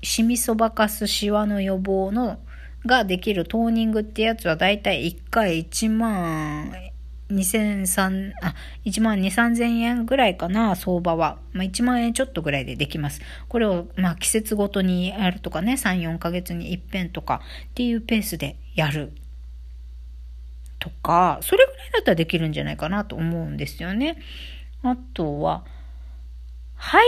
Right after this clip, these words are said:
イフ。ハイフもあるけど、ハイフはちょっと高かった気がするんですよね。で、あとは、そう、ホワイトニングもしたい、私。ね、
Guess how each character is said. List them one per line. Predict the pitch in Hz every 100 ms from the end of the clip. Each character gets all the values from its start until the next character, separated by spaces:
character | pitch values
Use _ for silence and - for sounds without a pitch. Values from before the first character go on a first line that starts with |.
| 220
イ |
フ。 | - - 165 - -
ハ | - - 480 453
イ | 381
フ | - 220
も | 170 139 175
あ | 208
る | 330
け | - 190
ど、 | 143 131
ハ | - 427
イ | 494 508
フ | 330
は | 240
ち | 208
ょ |
っ |
と | -
高 | 165 - 226
か | 233
っ | -
た | 147
気 | -
が | 156 139
す | - 156
る | 147
ん | 139
で | 139
す | -
よ | 127 151
ね。 | 247 277 - - - 208
で、 | 196
あ | 202 208
と | 214 - 165 151 147
は、 | 180 180 165 147 - - - - - - - - - - - -
そ | - - 190 170 165 -
う、 |
ホ | - 208
ワ | 247 403
イ | 466
ト | - 415
ニ | 415
ン | 392
グ | 370
も | 359 339
し | - -
た | 294
い、 | 135
私。 | 160 147 151 - 143 - - - - - - - - - - - - -
ね、 | 185 185